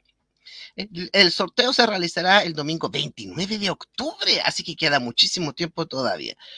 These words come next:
Serán cincuenta números en total, son dos figuras, por la cual hay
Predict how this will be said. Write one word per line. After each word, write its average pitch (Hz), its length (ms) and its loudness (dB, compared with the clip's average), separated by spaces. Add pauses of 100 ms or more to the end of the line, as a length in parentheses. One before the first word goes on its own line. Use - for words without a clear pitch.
(200)
Serán 208 340 6
cincuenta 214 520 2
números 208 380 2
en 175 120 0
total, 120 440 0
son 107 220 -6
dos 156 140 -4
figuras, 190 580 0
por 120 180 -6
la 113 140 0
cual 135 460 0
hay 123 300 -6